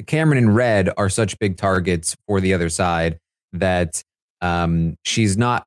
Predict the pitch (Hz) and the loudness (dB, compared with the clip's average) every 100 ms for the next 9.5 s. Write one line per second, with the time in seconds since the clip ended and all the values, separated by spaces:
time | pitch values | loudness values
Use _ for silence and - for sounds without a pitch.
0 | _ _ _ - - 107 107 143 202 240 | _ _ _ -20 -4 0 2 2 2 0
1 | 269 269 - 240 254 - 262 262 262 381 | 0 -2 0 0 0 0 0 2 0 -2
2 | - _ _ _ - 113 117 113 - 117 | -10 _ _ _ -2 2 2 2 2 2
3 | 143 127 127 139 151 160 139 147 135 123 | 2 2 0 2 2 2 2 0 2 2
4 | 104 104 92 - - 131 151 - 151 135 | 2 2 0 -4 -6 -6 -4 -2 0 2
5 | 147 151 147 143 143 143 139 147 143 139 | 2 0 0 0 0 0 0 0 0 0
6 | 127 139 139 135 110 110 113 110 104 _ | -2 -2 0 0 0 2 4 2 -2 _
7 | _ - 98 95 98 95 104 92 95 92 | _ -2 0 2 2 0 0 0 0 0
8 | - 107 92 95 95 98 98 - 101 90 | 0 0 2 2 2 4 2 2 0 0
9 | 95 95 95 95 95 | 0 2 2 2 -2